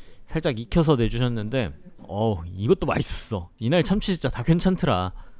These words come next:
그러니까 사실 내 참치에 대한 선호도 자체가 그렇게 높지도 않고, 시마즈에선 다른 것들이 워낙 좀 너무 맛있다 보니까 내가 참치 얘기를 항상 좀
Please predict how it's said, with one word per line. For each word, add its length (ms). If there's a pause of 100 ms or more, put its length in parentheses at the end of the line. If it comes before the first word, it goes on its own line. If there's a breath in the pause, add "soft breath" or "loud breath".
(140)
그러니까 80
사실 420
내 340
참치에 420
대한 220
선호도 500
자체가 380
그렇게 280
높지도 380
않고, 600 (180)
시마즈에선 640
다른 280
것들이 300
워낙 440
좀 220
너무 200
맛있다 300
보니까 320
내가 280 (180)
참치 320
얘기를 320
항상 320
좀 200